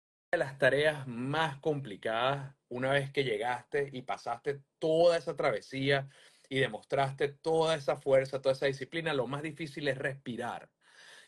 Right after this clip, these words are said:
que para ti y para mí, en este momento, es lo más sencillo del mundo. Allá arriba se hace lo más complejo. Es donde estamos ahorita.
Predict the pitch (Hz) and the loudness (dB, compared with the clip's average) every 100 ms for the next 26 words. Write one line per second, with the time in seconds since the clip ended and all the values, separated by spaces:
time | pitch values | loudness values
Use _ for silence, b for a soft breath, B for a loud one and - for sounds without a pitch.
0 | _ 143 139 139 _ _ _ _ - 110 | _ 2 2 -2 _ _ _ _ -2 0
1 | 90 - 156 143 165 175 175 143 139 - | 0 -2 2 6 6 4 0 -4 -8 -10
2 | 104 110 - 147 151 151 143 135 175 117 | -8 -8 -4 -2 0 0 0 2 2 2
3 | 120 147 147 139 151 135 156 147 143 208 | 0 0 0 -4 -4 -2 2 2 4 4
4 | 185 175 120 120 120 147 180 180 175 170 | 4 4 4 0 0 2 2 2 2 0
5 | - - 110 - 135 104 95 123 113 101 | -18 -6 -6 -2 -4 -4 -6 -8 -6 -10
6 | 76 82 B B B B B B 143 160 | -10 -14 B B B B B B 2 4
7 | 175 135 120 120 127 85 71 - | 4 2 0 0 0 -2 -6 -20